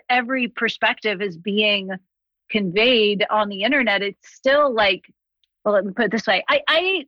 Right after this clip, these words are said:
I sort of still believe that there is, you know, objectivity, and that's a very important part of journalism. And so I think one of the major challenges any publication faces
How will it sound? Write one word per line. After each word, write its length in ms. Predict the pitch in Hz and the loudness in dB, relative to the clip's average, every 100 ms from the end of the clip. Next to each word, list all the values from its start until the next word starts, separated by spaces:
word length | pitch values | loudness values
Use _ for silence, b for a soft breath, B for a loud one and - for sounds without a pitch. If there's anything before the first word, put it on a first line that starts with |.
| _ | _
I 160 | 262 320 | 0 0
sort 420 | - - 311 311 | -2 -6 0 0
of 120 | 269 | 0
still 400 | - - - 277 | -6 -6 0 0
believe 460 | 254 233 254 247 190 | 0 0 0 0 2
that 260 | 220 196 180 | 0 0 0
there 240 | 208 208 | 2 2
is, 500 | - 214 220 202 _ | 0 -2 -2 -8 _
you 140 | 208 226 | -2 0
know, 240 | 185 196 - | 0 0 0
objectivity, 760 | 208 214 202 - 226 208 202 196 | 0 0 -4 -2 -2 0 0 0
and 100 | 190 | 0
that's 220 | 190 - | 0 -2
a 80 | 185 | 0
very 180 | 185 | 0
important 400 | 185 170 185 185 | 0 -2 -4 -2
part 180 | 190 180 | 0 0
of 80 | 175 | -2
journalism. 580 | 180 175 175 170 - 170 | -4 -2 -2 -2 -2 -2
And 160 | 180 165 | -2 2
so 160 | 185 | 2
I 100 | 185 | 2
think 220 | 190 196 | -2 -6
one 200 | 190 196 | 0 2
of 120 | 202 180 | 0 -4
the 100 | 185 | -8
major 460 | 185 196 196 185 | -4 -2 0 -2
challenges 720 | - 185 180 185 185 180 170 _ _ b b _ _ _ 240 | 0 0 0 -2 -4 -4 -6 _ _ b b _ _ _ 0
any 200 | 254 247 | 2 2
publication 640 | 220 196 190 196 185 175 | 2 0 0 -2 -2 -4
faces 600 | - 262 - 196 196 | 0 0 0 0 0